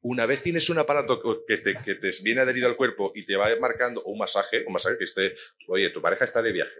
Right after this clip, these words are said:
se ha ido por un tema tal. <laughs> "Cariño, te voy a hacer un masaje". Eh, no existen, y lo sabéis todos, y si no, pues yo quedo muy mal hoy, pero da igual,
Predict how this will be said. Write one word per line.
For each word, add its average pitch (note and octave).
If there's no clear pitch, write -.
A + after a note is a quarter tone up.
se -
ha D#2
ido A2
por G#2
un G2
tema G#2
tal. -
<laughs> -
"Cariño, B2+
te C3
voy D#3
a E3
hacer D#3+
un D#3
masaje". G#2
Eh, F2
no B2
existen, D#3+
y F2
lo E2+
sabéis F#2
todos, G2+
y D2+
si E2+
no, G#2
pues G#2
yo F#2
quedo F2
muy E2+
mal E2
hoy, E2+
pero D2
da D2+
igual, D2